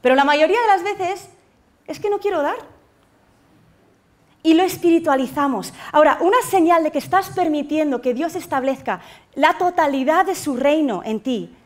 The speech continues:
es si puedes vivir generosamente. Ahora, estas son algunas de las características de gente avara. Vamos a ver si nos reconocemos a nosotros mismos. Alguien avaro habla mucho del dinero y se preocupa mucho por el dinero.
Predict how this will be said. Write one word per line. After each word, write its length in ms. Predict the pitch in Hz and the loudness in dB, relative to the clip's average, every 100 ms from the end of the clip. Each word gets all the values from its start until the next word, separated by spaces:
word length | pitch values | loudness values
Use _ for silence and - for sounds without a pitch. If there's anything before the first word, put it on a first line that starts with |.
| _ _ _ _ - | _ _ _ _ 0
es 160 | 339 | 0
si 180 | - 302 | 0 -6
puedes 300 | 269 262 254 | 0 2 0
vivir 200 | 220 220 | -2 -8
generosamente. 800 | - 208 190 196 185 165 160 156 _ _ - | -6 -8 -8 -10 -10 -10 -10 -18 _ _ -2
Ahora, 160 | 302 | 0
estas 240 | 285 339 - | 2 0 0
son 100 | 427 | 2
algunas 240 | 370 392 | 2 2
de 60 | 370 | 2
las 120 | 311 | -2
características 680 | 285 262 262 294 - 359 269 | -2 -4 -4 -10 -8 -4 -4
de 60 | |
gente 220 | 254 269 262 | -4 -2 0
avara. 340 | 214 190 160 - - | 0 0 -2 -8 -4
Vamos 180 | 269 277 | -4 0
a 60 | |
ver 80 | 320 | -2
si 100 | 320 | 0
nos 140 | 277 233 | 0 0
reconocemos 580 | 226 220 208 247 269 | -2 -4 -4 -4 -4
a 40 | 247 | -4
nosotros 320 | 196 202 175 | -8 -8 -6
mismos. 420 | 170 156 - - _ _ - - - - - | -8 -8 -14 -20 _ _ -20 -20 -20 -20 -4
Alguien 300 | - 349 440 | 2 4 4
avaro 400 | 427 330 330 392 - | 4 4 4 2 2
habla 320 | 330 403 403 | 2 4 2
mucho 340 | 320 392 392 | 2 0 0
del 160 | 427 359 | -2 0
dinero 460 | 285 247 277 320 - | -2 0 0 -2 -6
y 80 | 262 | -10
se 120 | - | -4
preocupa 460 | 277 277 269 359 359 | 2 2 2 0 0
mucho 460 | 262 339 381 254 196 | 0 -2 -2 -6 -6
por 180 | 208 | -6
el 60 | 196 | -6
dinero. 320 | 190 170 147 | -6 -6 -10